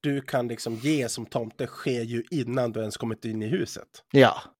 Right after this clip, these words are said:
Speaker 2: för
Speaker 1: Ja,
Speaker 2: det,
Speaker 1: och
Speaker 2: det är ju liksom det, det, det är ju klimax är ju när man ser tomten utanför huset.
Speaker 1: Ja, precis.
Speaker 2: Skulle jag vilja säga.
Speaker 1: Ja, ja, barnen
Speaker 2: Alltså, så här,
Speaker 1: tittar
Speaker 2: det
Speaker 1: ut fönstren, liksom.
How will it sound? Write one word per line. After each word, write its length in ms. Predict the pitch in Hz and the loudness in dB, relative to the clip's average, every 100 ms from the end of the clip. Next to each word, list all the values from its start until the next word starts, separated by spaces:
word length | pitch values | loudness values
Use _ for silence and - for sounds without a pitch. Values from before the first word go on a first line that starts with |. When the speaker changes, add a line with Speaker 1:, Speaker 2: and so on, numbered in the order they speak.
| - | -6
Speaker 2:
för 60 | 151 | 2
Speaker 1:
Ja, 60 | |
Speaker 2:
det, 80 | 151 | 4
Speaker 1:
och 100 | 143 | 2
Speaker 2:
det 200 | 151 175 180 | 6 8 8
är 40 | |
ju 120 | 151 | 8
liksom 320 | 139 131 131 | 4 0 -2
det, 140 | 127 123 - | -2 -4 -2
det, 320 | 127 123 123 | 0 0 0
det 140 | 143 | 0
är 40 | 151 | 0
ju 80 | |
klimax 1040 | 127 - 202 233 202 139 123 117 - - - | 0 -4 0 0 2 2 0 -4 -6 -8 -6
är 240 | - 131 120 | 0 2 4
ju 320 | 110 110 113 - - - _ _ _ _ | 2 -2 -2 -6 -16 -20 _ _ _ _
när 420 | - 135 143 131 127 | -4 2 4 6 6
man 220 | 127 117 | 4 2
ser 460 | - 180 156 139 | 0 2 4 4
tomten 580 | 120 - 120 113 - 110 | 2 0 -2 -2 -2 0
utanför 420 | 110 107 107 104 | 0 -2 -4 0
huset. 340 | 120 135 107 - _ _ _ _ _ _ | 2 0 -2 -12 _ _ _ _ _ _
Speaker 1:
Ja, 340 | - 131 101 - _ | -10 -10 -10 -16 _
precis. 120 | - - | -14 4
Speaker 2:
Skulle 160 | 202 | 6
jag 120 | 165 160 | 8 8
vilja 200 | 143 117 | 6 2
säga. 200 | 117 - - _ | -2 -6 -16 _
Speaker 1:
Ja, 160 | 139 147 | -10 -8
ja, 140 | 117 95 | -8 -10
barnen 200 | 131 135 | -2 2
Speaker 2:
Alltså, 160 | 151 147 | 2 2
så 80 | |
här, 60 | 135 | 0
Speaker 1:
tittar 160 | 151 196 | 8 8
Speaker 2:
det 100 | 165 | 8
Speaker 1:
ut 80 | - | 4
fönstren, 500 | 120 113 - 113 110 | -10 -14 -12 -12 -12
liksom. 440 | 110 107 104 101 | -14 -14 -14 -18